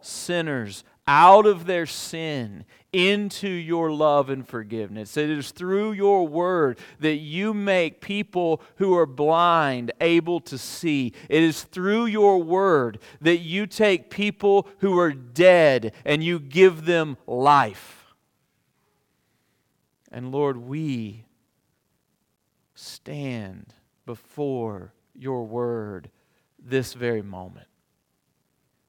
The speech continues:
And we ask you to do all of those things here today. To move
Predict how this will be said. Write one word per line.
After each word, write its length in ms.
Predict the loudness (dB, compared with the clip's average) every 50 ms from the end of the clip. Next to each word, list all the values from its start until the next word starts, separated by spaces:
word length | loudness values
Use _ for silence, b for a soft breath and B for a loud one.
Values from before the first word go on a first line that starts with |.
| _ _ _ _ _ _ _ _
And 100 | -16 -12
we 180 | -10 -8 -8 -8 -6
ask 480 | -2 2 2 2 2 0 -6 -12 -18 -18
you 220 | -16 -16 -16 -18 _ _ _ _ _ _ _ _ _ _ _ _ _ _ _ _ _ _ _ _ _ _ _ _ _ _ _ _ _ _ _ _ -16
to 100 | -12 -8
do 180 | -4 -2 2
all 320 | 4 4 6 6 4 4 2
of 100 | -4 -4
those 280 | -4 -6 -6 -6 -10
things 420 | -16 -16 -14 -14 -14 -16 -20 -20 -16
here 180 | -12 -12 -12
today. 360 | -12 -14 -16 -18 -18 -18 -20 _ _ _ _ _ _ _ _ _ _ _ _ _ _ _ _ _ _ _ _ _ _ _ _ _ _ _ _ _ _ _ _ _ _ _ _
To 100 | -14 -12
move 920 | -10 -10 -8 -6 -4 -2 -2 -2 -2 -2 -4 -6 -10 -14 -18 -20 -20 _